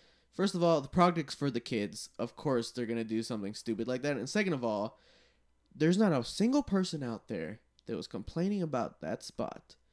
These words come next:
that can tell me if they were in the grasp of the Big Show, and if Big Show was choking them out,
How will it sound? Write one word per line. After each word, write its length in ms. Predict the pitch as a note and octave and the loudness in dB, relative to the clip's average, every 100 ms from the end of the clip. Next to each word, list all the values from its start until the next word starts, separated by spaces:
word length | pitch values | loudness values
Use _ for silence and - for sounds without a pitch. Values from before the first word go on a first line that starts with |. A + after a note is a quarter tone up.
| _ _ _ | _ _ _
that 100 | C3 | -10
can 160 | C#3 A2 | -8 -8
tell 260 | C3 F#3+ | -2 0
me 360 | E3+ G#2+ D#2+ - _ _ | 0 -4 -8 -12 _ _
if 160 | - - | -18 -8
they 140 | C3+ | -4
were 160 | F#3 G#3 | -2 -2
in 180 | D3+ D3+ | -4 -4
the 80 | B2 | -6
grasp 600 | F#2 E2 D3 A3 - - _ | -2 0 0 -2 -6 -18 _
of 200 | C3 C3+ | -6 -2
the 80 | D3 | -2
Big 200 | D#3+ C#3+ | -2 -4
Show, 360 | - - - - _ _ _ _ _ - | -10 -10 -12 -18 _ _ _ _ _ -16
and 100 | F3 | -14
if 120 | - | -4
Big 140 | F#3+ G3+ | -2 -2
Show 200 | A3 F#3+ | -4 -2
was 160 | D3+ | -4
choking 400 | - G#3+ A#3 A#3+ | -2 2 2 2
them 140 | A3+ G3+ | -2 -2
out, 260 | C3 A2 | -2 -6